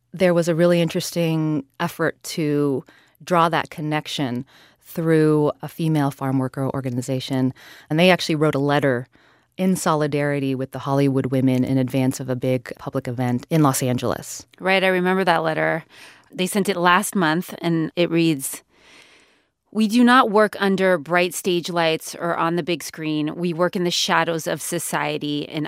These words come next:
Speaker 2: isolated fields and packing houses that are out of sight and out of mind for most people in this country. Your job feeds souls, fills hearts, and spreads joy. Our job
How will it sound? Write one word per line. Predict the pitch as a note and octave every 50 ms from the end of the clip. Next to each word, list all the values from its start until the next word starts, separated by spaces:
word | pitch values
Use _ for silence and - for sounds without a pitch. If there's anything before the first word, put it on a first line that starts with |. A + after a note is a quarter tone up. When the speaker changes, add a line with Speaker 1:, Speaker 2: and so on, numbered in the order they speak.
| -
Speaker 2:
isolated | E3 E3+ E3+ - - G3 F3 F3 F3+ D#3 E3+ D#3+ -
fields | - - - F#3+ F3+ F3 F3 F3 F3 E3+ - -
and | - D3 D#3+
packing | - - E3 E3+ E3+ - E3+ F3
houses | F3+ E3+ E3 E3 E3+ - F3 E3+ D#3+ D#3+ D3+ -
that | - D#3+ D#3 D3+
are | D3+ C#3+ D3 -
out | - E3+ E3 E3
of | F3+ D#3+
sight | - - - E3+ D3+ D#3 D#3 -
and | - D3+ D#3+ - -
out | F3 E3 E3 E3
of | E3+ C#3
mind | D#3+ D#3 D3 C#3 C3+ C#3 C#3
for | - - D3
most | D3 D3+ D3 C#3+ -
people | - - - - D3
in | C#3+ C3+ C3+
this | C#3 C#3 -
country. | - D3 C#3+ C3 - - C3+ C3+ C#3 C3 - - - - - - _ _
Your | D#3+ D#3 F3+ G3 G#3
job | G3+ F3 G3+ F3 D#3+ D#3+ D#3 D3 C3+
feeds | - - F3 E3 D3 B2 -
souls, | - - E3+ E3 E3 E3 E3 E3 D#3+ - - -
fills | - - D#3+ D#3 D3+ -
hearts, | - - E3+ D#3+ D#3+ E3 - - - -
and | - E3 D#3 -
spreads | - - D3+ C#3 B2+ B2+
joy. | - - E3 D#3+ D#3+ D#3+ D#3+ D#3+ D#3+ - _ _ - _ _ _ _ _
Our | - F3 F3 F3+
job | F3 - G3+ F#3+ F#3+ F#3+ F3+